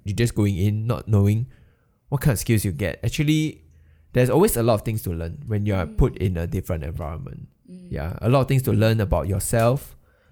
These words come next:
Speaker 1: a lot of things, uh, a lot of other soft skills maybe that you will pick up along the way that
Speaker 2: Mm.
Speaker 1: will, that actually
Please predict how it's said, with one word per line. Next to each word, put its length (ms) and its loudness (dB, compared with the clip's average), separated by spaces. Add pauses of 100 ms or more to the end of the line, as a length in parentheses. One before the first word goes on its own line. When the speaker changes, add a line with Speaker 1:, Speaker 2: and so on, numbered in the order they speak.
(140)
Speaker 1:
a 60 -4
lot 100 4
of 100 -2
things, 240 -2
uh, 360 -2
a 80 2
lot 140 6
of 100 0
other 220 2
soft 280 0
skills 420 0
maybe 520 -4
that 140 -4
you 100 0
will 100 -4
pick 180 -2
up 100 -2
along 240 -2
the 100 -6
way 400 -6
that 160 -2
Speaker 2:
Mm. 40 0
Speaker 1:
will, 420 -2
that 140 -4
actually 460 -4